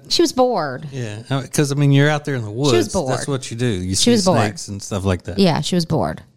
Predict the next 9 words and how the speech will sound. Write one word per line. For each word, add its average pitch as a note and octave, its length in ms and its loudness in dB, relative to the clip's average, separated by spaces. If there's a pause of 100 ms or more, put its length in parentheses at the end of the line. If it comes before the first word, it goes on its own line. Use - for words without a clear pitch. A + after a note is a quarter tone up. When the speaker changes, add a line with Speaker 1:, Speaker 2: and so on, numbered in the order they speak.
(500)
Speaker 2:
It C3 100 6
was A2+ 140 2
a G2 60 0
she? F3 420 2 (380)
Speaker 1:
Yep. D3+ 320 2 (220)
Speaker 2:
Ooh. B2+ 540 4
Speaker 1:
Mm-hmm. F#3+ 760 6 (420)
Speaker 2:
Mm. G2+ 640 4
Speaker 1:
Yep. E3+ 240 0